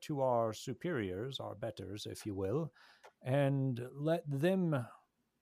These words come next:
make the next call as far as what actions should be taken.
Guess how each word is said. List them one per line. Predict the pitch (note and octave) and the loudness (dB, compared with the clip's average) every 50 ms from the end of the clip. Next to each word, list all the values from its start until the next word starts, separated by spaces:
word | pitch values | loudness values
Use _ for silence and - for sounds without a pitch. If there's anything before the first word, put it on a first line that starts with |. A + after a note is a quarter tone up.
| _ _ B2+ | _ _ -2
make | C3 C3 A#2+ - - - | -2 -2 -2 -4 -8 -6
the | - C3 A#2+ | -4 -2 -2
next | A#2+ A2+ G#2+ - - - - - | -2 -2 -4 -6 -8 -10 -6 2
call | - C#3+ A#2 G#2 F#2+ F#2 F#2+ G#2 G2+ | 4 6 6 6 4 2 0 -2 -2
as | G2+ G2 G2 F#2+ | -4 -4 -4 -6
far | - - C3 A#2+ A2 G#2+ G#2 G2+ G2 F#2+ | -6 -2 0 2 2 2 2 2 0 -2
as | F#2 F2+ F#2+ - - | -4 -8 -10 -14 -14
what | A2 A#2 C#3 C#3+ B2+ - - - - | -8 -4 -2 -2 -2 -4 -6 -4 -2
actions | A#2 A#2+ - - - A#2+ G#2+ G2 F2+ F2 - - | -2 0 -2 -2 -6 -4 -4 -4 -6 -8 -10 -12
should | - - - C#3 A#2 G2 | -8 -4 -4 -4 -4 -4
be | F#2+ G2 F#2 | -6 -8 -8
taken. | - F#2+ F2 E2 - - | -10 -12 -14 -14 -16 -20